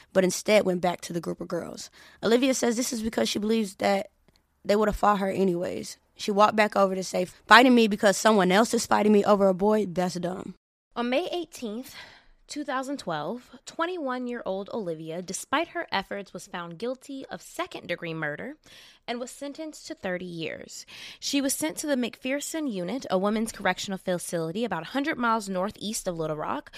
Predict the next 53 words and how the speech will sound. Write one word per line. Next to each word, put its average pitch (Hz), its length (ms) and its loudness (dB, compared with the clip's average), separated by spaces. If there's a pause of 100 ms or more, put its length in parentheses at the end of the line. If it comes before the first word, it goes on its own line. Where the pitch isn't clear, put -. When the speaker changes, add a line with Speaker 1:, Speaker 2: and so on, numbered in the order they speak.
(480)
Speaker 2:
Um, 240 520 0
she - 200 -4
could 381 200 0
have 466 140 2
done 403 260 4
as 339 240 2
little 339 300 0
as 311 140 0
six - 340 -8
years, 339 480 -4
but 247 160 -2
the 233 80 -6
jury 262 280 -4
felt 226 280 -4
that 196 100 -4
it 170 60 -8
was 170 240 -10
a 180 60 -8
senseless, 226 920 -8
you 196 140 -6
know, 151 140 -4
it - 20 -6
was 156 140 -8
a 156 40 -12
senseless 156 380 -10
crime, 233 420 2
and 190 120 0
they 196 80 2
sentenced 247 480 -4
her 269 100 0
to 247 160 -6
the 180 120 -2
max. - 500 -8 (260)
Speaker 1:
They 214 140 2
also 233 320 2
felt 196 400 0 (760)
she - 200 -6
should 196 220 -4
have 180 100 0
known 175 260 0
better 175 300 -6
because 170 300 -10
they're 175 100 -6
like, 165 240 -8
"Okay, 165 280 -8
you 175 160 -6
got 180 140 -2
a 180 60 -12
criminal 196 400 -2
justice 175 440 -10
degree. 180 360 -10
You're, 175 240 -6
like, 175 240 -10